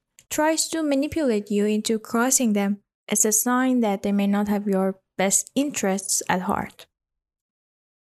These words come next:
So, how do you start setting boundaries? Easy peasy. Here are some steps that I found useful.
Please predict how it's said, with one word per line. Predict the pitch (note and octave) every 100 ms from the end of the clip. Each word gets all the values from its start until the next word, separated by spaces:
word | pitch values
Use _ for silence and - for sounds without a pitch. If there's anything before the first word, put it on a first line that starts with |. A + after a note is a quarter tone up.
| _ _
So, | - - A3 A3 A#3 -
how | C4+ E4
do | G#4
you | A4+
start | - A3+ B3
setting | - A#3 A#3+
boundaries? | G#3+ G#3+ G#3 A3+ - - - _ _ _ _ _
Easy | A#3+ C4+ C#4
peasy. | C4 - - G#3+ - -
Here | A3 A3
are | G#3
some | G#3 A#3+ C#4+
steps | - - F#3+ -
that | F#3 F#3+
I |
found | F#3 F#3 F3+ F#3 F#3
useful. | F#3+ F3+ - A3+